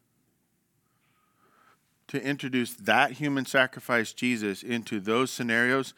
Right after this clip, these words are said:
so that the people that you do come in contact with never become a human sacrifice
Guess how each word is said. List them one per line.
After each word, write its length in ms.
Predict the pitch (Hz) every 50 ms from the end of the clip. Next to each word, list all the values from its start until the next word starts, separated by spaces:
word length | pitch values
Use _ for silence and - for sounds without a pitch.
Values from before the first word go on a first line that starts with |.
| - - - _
so 180 | - - - 120
that 220 | 110 113 107 -
the 60 | - 98
people 560 | - - 143 139 139 139 - 135 131 131 120
that 160 | 117 113 95
you 280 | 107 104 101 95 90 _ _ _ _ _ _ _ _ _ -
do 160 | - 113 123
come 200 | 123 - 156 143
in 100 | 147 147
contact 560 | 139 - 151 143 147 147 - 151 156 156 - -
with 280 | 160 165 170 - _ _ _ _ _ _ _ _ _ _ _ _ _ _ _ _ _ _ _ _ _ _ _ _ _ _ _ _ _ _ _ _ _ _ _ _ _ _ _ _ _ _ _ _ -
never 360 | 101 101 104 107 110 110 117
become 420 | 104 110 110 - - 120 110 107 104
a 60 | 101
human 300 | 104 113 104 101 98 95
sacrifice 720 | - - 101 92 - - 87 - 98 92 87 - - -